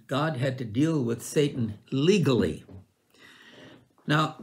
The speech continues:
<clears throat> we have to understand that heaven is not just, uh, I don't know about you, but I guess when I got saved, I, I, uh, thought of heaven as the city four square, as was described in, in, in Revelation, in chapter what.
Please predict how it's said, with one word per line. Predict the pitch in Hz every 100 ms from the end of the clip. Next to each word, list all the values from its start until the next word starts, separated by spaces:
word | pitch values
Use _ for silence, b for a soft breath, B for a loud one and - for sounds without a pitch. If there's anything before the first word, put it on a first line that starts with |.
| -
<clears throat> | - 147
we | 139
have | 180 214 214
to |
understand | 170 156 143 143 131 131
that | 117
heaven | 104 175 175 156
is | 123
not | 139 143 139
just, | 127 127 - -
uh, | 123 113 107 104 b b _ _ _ _ -
I | 147
don't | 135 120
know | 113
about | 104 110 -
you, | 104
but | 107 120
I |
guess | 123 135 -
when | 131
I | 131
got | 123 113 110
saved, | - 120 110 104 - _ _ b b _ _
I, | - 131 131 123
I, | 127 120 120 117
uh, | 113 113 -
thought | 143 135
of | 107
heaven | - 175 151 135
as | 120 110
the | -
city | - 175 151
four | 127 131 127
square, | 127 - 131 87 - - -
as | 113 107
was | 107
described | - 120 - 123 120 123 120 -
in, | 113 110 107 b b b
in, | - 120 117
in | 123 113 110
Revelation, | 110 101 110 113 - 120 95 - _ -
in | 104
chapter | 110 107 104 104 101
what. | 104 107